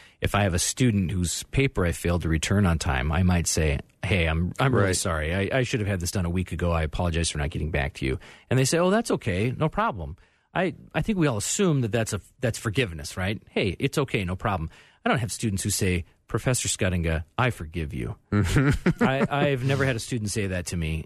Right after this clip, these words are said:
Speaker 1: And if I've made my wife upset or my kids upset and I go to them and I say, "I'm, I'm really sorry about that,"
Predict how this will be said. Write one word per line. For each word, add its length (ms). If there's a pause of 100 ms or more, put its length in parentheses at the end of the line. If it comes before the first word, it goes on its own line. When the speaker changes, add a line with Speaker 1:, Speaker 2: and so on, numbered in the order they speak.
Speaker 1:
And 420 (360)
if 180
I've 300
made 240
my 160
wife 300
upset 420
or 40
my 120
kids 260
upset 380
and 100
I 60
go 160
to 80
them 160
and 80
I 40
say, 180
"I'm, 280
I'm 140
really 160
sorry 260
about 220
that," 240